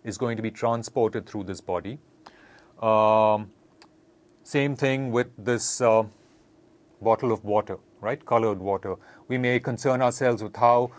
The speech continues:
we may introduce at one end of this bottle, we may introduce a dye of some other color, I don't know, maybe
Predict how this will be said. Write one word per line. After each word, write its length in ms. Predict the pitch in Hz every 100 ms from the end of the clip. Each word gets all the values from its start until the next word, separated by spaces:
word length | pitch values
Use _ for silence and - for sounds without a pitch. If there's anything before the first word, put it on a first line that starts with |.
| - -
we 140 | 120
may 160 | 117 117
introduce 480 | 131 127 117 120 110
at 100 | 98
one 240 | 117 131
end 160 | 131 127
of 100 | 101
this 140 | 104
bottle, 480 | 95 113 113 120 113
we 140 | 110
may 160 | 110 110
introduce 500 | 117 113 107 110 101
a 80 | 92
dye 500 | 85 107 113 120 117
of 120 | 104
some 200 | - 107
other 260 | 104 110 107
color, 460 | - 107 110 113
I 80 | 101
don't 160 | 95 98
know, 100 | 95
maybe 460 | 95 95 95 92